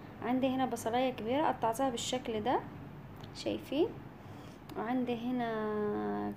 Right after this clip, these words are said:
كوبايه دقيق، وعندي هنا بيضه، وعندي الموزاريلا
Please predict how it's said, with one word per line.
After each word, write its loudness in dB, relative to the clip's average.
كوبايه 2
دقيق، 4
وعندي 2
هنا 2
بيضه، 2
وعندي 2
الموزاريلا 2